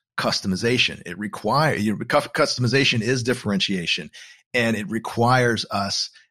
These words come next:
it requires ecosystem partnerships. So it's not just the merchant and the platform. It's never like, it's never like a,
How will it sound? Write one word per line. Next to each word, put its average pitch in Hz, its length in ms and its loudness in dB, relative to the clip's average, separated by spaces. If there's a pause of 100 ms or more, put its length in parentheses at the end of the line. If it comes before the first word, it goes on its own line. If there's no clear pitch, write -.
it 107 140 -2
requires 117 480 0
ecosystem 117 800 0
partnerships. 92 600 -2
So 101 180 -2
it's 95 160 -6
not 123 200 2
just 120 180 -6
the 113 60 0
merchant 113 460 2
and 104 140 -2
the 101 60 -4
platform. 95 540 -4
It's - 140 -4
never 131 440 4
like, 107 200 0
it's 113 140 -6
never 127 180 4
like 104 140 0
a, 95 80 -4